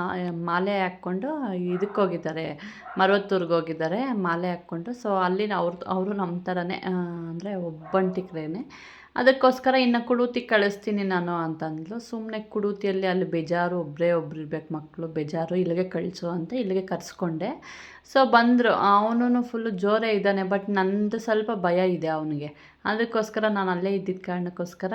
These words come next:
ಅವನೇನೋ ಮಾಡ್ದೆ. ಅವಳು <laughs> ಹೊಡೆದ್ರೆ ಹೊಡ್ಸ್ಕೊತಾ ಇದ್ದಾಳೆ ಅಷ್ಟೇನೆ. ಆ, ಅವಳು, ಅವನು ಫುಲ್ಲು ಜೋರಿದ್ದಾನೆ. But ನಾನು ಇದ್ದಿದ್ದ ಕಾರಣದಿಂದ ಸೈಲೆಂಟ್ ಆಗಿದ್ದಾನೆ. ಆ, ತಿನ್ನಷ್ಟು ತಿಂದ್ಬಿಟ್ಟು ಆಟ ಆಡ್ಕೊಂಡಿದ್ರು. <laughs> ಆಟ ಆಡ್ಕೊಂಡಿದ್ದು ಈ ಥರ ಜಗಳಕ್ಕೆ ಇಳ್ದಿದ್ದಾರೆ.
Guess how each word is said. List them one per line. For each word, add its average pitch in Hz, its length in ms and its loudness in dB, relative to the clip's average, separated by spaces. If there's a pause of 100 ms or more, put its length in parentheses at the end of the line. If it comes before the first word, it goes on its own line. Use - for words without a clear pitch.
(140)
ಅವನೇನೋ 190 400 0
ಮಾಡ್ದೆ. 180 420 -2
ಅವಳು 175 560 -4
<laughs> 175 540 -2
ಹೊಡೆದ್ರೆ 175 320 0
ಹೊಡ್ಸ್ಕೊತಾ 180 560 2
ಇದ್ದಾಳೆ 156 240 -4
ಅಷ್ಟೇನೆ. 165 380 -8 (640)
ಆ, 208 40 -2 (300)
ಅವಳು, 190 280 6
ಅವನು 196 280 4
ಫುಲ್ಲು 208 300 0
ಜೋರಿದ್ದಾನೆ. 180 680 2 (260)
But 196 120 4 (100)
ನಾನು 196 340 6
ಇದ್ದಿದ್ದ 196 260 -4
ಕಾರಣದಿಂದ 180 500 -2
ಸೈಲೆಂಟ್ 175 500 -2
ಆಗಿದ್ದಾನೆ. 156 420 -6 (640)
ಆ, 196 80 0
ತಿನ್ನಷ್ಟು 247 520 4
ತಿಂದ್ಬಿಟ್ಟು 214 580 2
ಆಟ 190 440 2
ಆಡ್ಕೊಂಡಿದ್ರು. 196 640 0
<laughs> 202 540 -8
ಆಟ 190 280 -2
ಆಡ್ಕೊಂಡಿದ್ದು 185 640 -6 (440)
ಈ 196 140 2
ಥರ 185 280 0 (540)
ಜಗಳಕ್ಕೆ 170 480 -4
ಇಳ್ದಿದ್ದಾರೆ. 165 520 -4